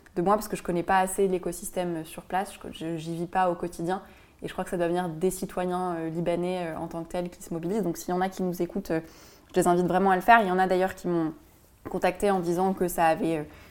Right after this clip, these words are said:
fait germer des idées, euh, en eux, qui n'étaient pas, euh, exactement un copier-coller du, du Collège citoyen de France, parce qu'il y a des enjeux propres au Liban, euh, qu'on n'a pas, euh, ici. Mais vraiment, euh, je, moi je crois en, en l'éducation et je crois en donner les clés, euh, aux Libanais pour pouvoir aussi, euh,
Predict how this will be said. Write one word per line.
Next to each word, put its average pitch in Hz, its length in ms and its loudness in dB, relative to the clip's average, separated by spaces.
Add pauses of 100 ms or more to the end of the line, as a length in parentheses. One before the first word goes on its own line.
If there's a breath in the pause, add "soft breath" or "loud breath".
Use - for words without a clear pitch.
(200 loud breath)
fait - 180 6
germer 190 340 6
des 175 260 2
idées, 185 300 6
euh, 165 160 2 (540 loud breath)
en 175 160 4
eux, 214 180 4
qui - 140 -10
n'étaient 165 140 -4
pas, 175 240 2
euh, 156 100 -2
exactement 175 520 -2
un 175 40 -2
copier-coller 170 480 -4
du, 160 280 -6 (360 loud breath)
du 170 80 -8
Collège 170 240 0
citoyen 175 380 0
de 175 40 -2
France, 202 240 -4
parce 170 200 -8
qu'il 165 100 -6
y 160 60 -2
a 156 40 -2
des 156 140 -2
enjeux 160 220 -2
propres - 340 -6
au 180 40 -2
Liban, 175 340 -2
euh, 156 100 -6
qu'on 160 160 -10
n'a 165 140 -4
pas, 170 300 -2
euh, 151 140 -6
ici. 196 320 -6 (400 loud breath)
Mais 160 140 0
vraiment, 185 460 2
euh, 151 340 -2
je, 156 160 -12
moi 175 140 -2
je 180 100 -4
crois 208 300 2
en, 190 260 0
en 175 80 0
l'éducation 170 640 -4
et 190 80 -6
je 180 80 -6
crois - 260 -6
en 185 180 0
donner 170 260 0
les 175 120 0
clés, 196 340 2
euh, 156 100 -4 (380 loud breath)
aux 180 80 4
Libanais 185 480 2
pour 214 180 -10
pouvoir 175 400 0
aussi, 170 320 -4
euh, 170 240 0